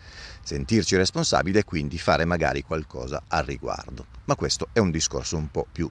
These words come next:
complesso che magari affronterò in un altro video. Tutti hanno dei problemi nella vita, non importa quanto ricchi e quanto famosi, lo sappiamo benissimo, bisogna andare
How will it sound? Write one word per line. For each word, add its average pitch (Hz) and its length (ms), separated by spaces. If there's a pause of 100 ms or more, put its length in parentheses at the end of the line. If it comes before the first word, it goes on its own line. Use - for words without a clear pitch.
(120)
complesso 82 640
che 90 100
magari 73 320
affronterò 71 480 (100)
in 92 140
un 73 100
altro 65 260
video. 62 320 (1500)
Tutti - 560 (100)
hanno 107 460
dei 92 220
problemi 80 640
nella 80 300
vita, 73 280
non 92 160
importa 95 480
quanto 98 560
ricchi 82 440
e 85 180
quanto 71 520
famosi, 71 520
lo 85 100
sappiamo 82 480
benissimo, 73 480
bisogna 82 320
andare 80 320